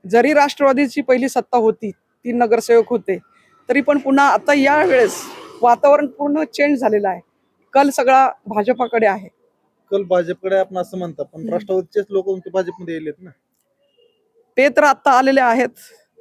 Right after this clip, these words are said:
Speaker 1: त्यांचं स्वागत आहे, आता जे येणार ते आहेतच, त्यामुळे त्यांचं सर्वांचं स्वागत आहे, परंतु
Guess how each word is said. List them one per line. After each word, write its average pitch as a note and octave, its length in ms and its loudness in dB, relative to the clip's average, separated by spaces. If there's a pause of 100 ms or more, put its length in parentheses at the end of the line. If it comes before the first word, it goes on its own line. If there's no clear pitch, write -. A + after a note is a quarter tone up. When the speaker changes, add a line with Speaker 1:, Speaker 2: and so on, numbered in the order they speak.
(320)
Speaker 1:
त्यांचं A3+ 260 -2
स्वागत B3 420 2
आहे, A3+ 140 2
आता A3 220 0
जे A#3+ 280 0
येणार A#3 500 2
ते A#3+ 120 0
आहेतच, A#3 580 0 (360)
त्यामुळे - 280 -2
त्यांचं A#3 240 -4
सर्वांचं A#3 360 0
स्वागत A3+ 420 0
आहे, G#3+ 120 -2 (580)
परंतु B3 460 2